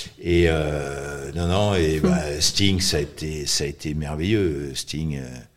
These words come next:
Speaker 1: pff, tu te rends compte, t'as Sting en face de toi, le mec, il te balle, alors d'une gentillesse extrême.
Speaker 2: Mhm.
Speaker 1: Hein, en fait, tu t'aperçois que plus les gens sont des grandes stars, plus ils sont gentils en général.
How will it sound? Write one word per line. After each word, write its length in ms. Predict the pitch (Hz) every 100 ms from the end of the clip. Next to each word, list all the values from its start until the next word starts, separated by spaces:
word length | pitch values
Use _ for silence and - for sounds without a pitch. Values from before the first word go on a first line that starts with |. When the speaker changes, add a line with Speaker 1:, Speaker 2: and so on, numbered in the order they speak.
| _ _ _ _ _ _ _
Speaker 1:
pff, 440 | - - - - -
tu 60 | _
te 40 | 76
rends 80 |
compte, 200 | 76 92 -
t'as 100 | 64
Sting 260 | - 82
en 60 | 76
face 240 | - 73 71
de 80 |
toi, 260 | 71 113 85
le 220 | 71 82 78
mec, 460 | 76 73 69 -
il 60 | 65
te 140 | -
balle, 340 | 69 64 69 65
alors 220 | 76 67
d'une 100 | 71
gentillesse 580 | 76 78 78 76 71 -
extrême. 440 | - - 110 147 151 -
Speaker 2:
Mhm. 300 | 185 156 202 233 - -
Speaker 1:
Hein, 120 | - - 87 90
en 80 | 110
fait, 180 | 131 151
tu 120 | -
t'aperçois 400 | 110 104 101 120
que 60 | - - - _
plus 200 | - 151
les 160 | 135 120
gens 360 | 123 127 104 - - - _ -
sont 420 | - 104 90 82 - _
des 140 | 85 85
grandes 340 | 85 87 87
stars, 520 | - 98 107 120 98 - - _ _ _
plus 140 | - 98
ils 20 |
sont 200 | - 90
gentils 500 | 82 82 80 85 71
en 80 | 69
général. 480 | 65 64 55 -